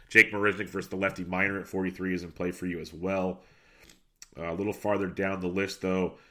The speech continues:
like, uh, Jackie Bradley Junior at four K is off to a slow start, but could be worth a look. Kevin Pillar against Stripling at four thousand. It's a small slate, so you gotta be really picky. Like, Ben Zobrist at thirty-nine comes into play for you.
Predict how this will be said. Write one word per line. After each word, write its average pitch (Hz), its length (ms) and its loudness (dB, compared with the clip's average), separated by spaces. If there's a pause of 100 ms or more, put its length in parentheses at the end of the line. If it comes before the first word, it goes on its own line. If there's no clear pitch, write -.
(240)
like, 80 320 -6
uh, 71 460 -6 (1120)
Jackie 95 320 0
Bradley 92 320 4
Junior 95 360 -2
at 92 60 -4
four 98 200 2
K 98 180 6
is 92 60 4
off 95 120 2
to 87 80 -4
a 87 40 -4
slow 95 300 0
start, 92 240 0
but 92 140 -6
could 90 80 -8
be 90 80 0
worth 92 240 -2
a - 20 -6
look. 95 320 0
Kevin 92 260 0
Pillar 92 440 0
against 85 200 -6
Stripling 98 380 -4
at 92 80 -4
four 92 220 -2
thousand. 95 580 -2 (540)
It's - 160 -12
a - 20 -6
small 113 340 2
slate, 107 360 2
so - 60 -8
you 92 40 -4
gotta 92 100 0
be 90 120 -2
really 95 260 2
picky. 92 340 -2
Like, 82 200 -2
Ben 95 160 -2
Zobrist 90 440 0
at - 140 -10
thirty-nine 92 440 -2
comes 90 200 -6
into 87 140 -6
play 92 240 -2
for 92 260 0
you. 90 180 0